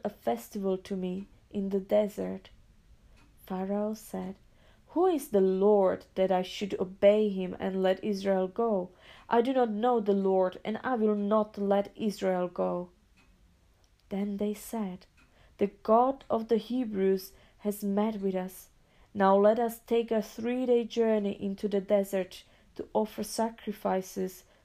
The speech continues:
to the Lord our God, or he may strike us with plagues or with the sword." But the king of Egypt said, "Moses and Aaron,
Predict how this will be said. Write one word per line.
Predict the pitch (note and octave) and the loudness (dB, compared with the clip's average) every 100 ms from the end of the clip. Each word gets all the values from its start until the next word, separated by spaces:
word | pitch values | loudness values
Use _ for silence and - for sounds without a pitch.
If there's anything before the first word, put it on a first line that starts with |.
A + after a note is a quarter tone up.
| _ | _
to | - | -8
the | G#3+ G3 | 0 2
Lord | G3+ G3+ G3 G3 | 4 2 0 -2
our | G3+ F#3+ | -6 -4
God, | G#3 G3 F#3+ G3 _ _ _ _ | -2 -2 -2 -8 _ _ _ _
or | G#3 | 0
he | G#3 A3+ | 0 0
may | A#3 A#3 | -2 -2
strike | A3+ - - A3+ A3+ B3 F#3+ | -4 -12 -2 2 2 0 -4
us | F3+ - | -4 -4
with | F#3+ - _ | -6 -6 _
plagues | G#3 G#3 G3+ G3 - - - _ _ _ _ | 0 2 0 -4 -10 -20 -20 _ _ _ _
or | - G#3 | 0 2
with | G#3 G#3+ | 2 -2
the | G#3+ | -4
sword." | G#3 - B3+ A#3+ F#3 - - _ _ _ _ _ _ _ _ _ _ _ - | -8 -4 -2 0 -2 -6 -14 _ _ _ _ _ _ _ _ _ _ _ -10
But | G3 | -6
the | G3 | -6
king | - - C4+ C#4 | -8 -12 -10 -6
of | G#3 - | -8 -6
Egypt | G#3+ G#3 - A3 - | -8 -8 -10 -16 -16
said, | - B3 A3+ G3 - _ _ _ _ _ _ - | -12 -8 -8 -8 -14 _ _ _ _ _ _ -2
"Moses | G#3 B3 C4 C4+ A#3+ | 0 0 0 -2 -2
and | A#3 - | -6 -2
Aaron, | G3+ G3+ F#3+ F#3 | 0 0 0 -4